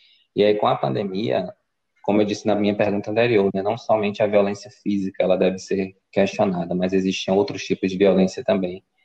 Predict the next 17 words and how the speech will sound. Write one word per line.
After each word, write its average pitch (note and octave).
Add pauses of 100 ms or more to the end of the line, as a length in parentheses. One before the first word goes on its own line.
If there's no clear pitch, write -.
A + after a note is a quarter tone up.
(180)
que -
às B2
vezes A2
em A#2
sociedade G#2+
se C3
passa -
despercebido, G#2+ (420)
justamente A2 (100)
pelo A2+
senso C3+
comum B2+
denominar A#2
a A2
violência G#2+
apenas A2
agressão G#2